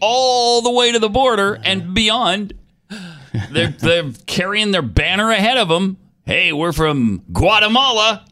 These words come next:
Speaker 1: Yeah, I know. You just left there and traveled fifteen hundred miles to get away from that hellhole.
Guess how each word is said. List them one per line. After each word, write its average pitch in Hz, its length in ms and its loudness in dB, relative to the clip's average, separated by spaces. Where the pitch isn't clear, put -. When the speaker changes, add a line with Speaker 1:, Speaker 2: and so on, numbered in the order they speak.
Speaker 1:
Yeah, 208 220 -2
I 160 120 0
know. 190 200 -2
You 120 180 -2
just 143 220 -4
left 143 380 -6
there 123 160 0
and 120 100 -2
traveled 170 360 -2
fifteen 196 380 -2
hundred 185 240 -2
miles 180 280 -2
to 170 60 -10
get 190 120 0
away 202 180 0
from 214 140 -4
that 135 140 0
hellhole. 101 560 -2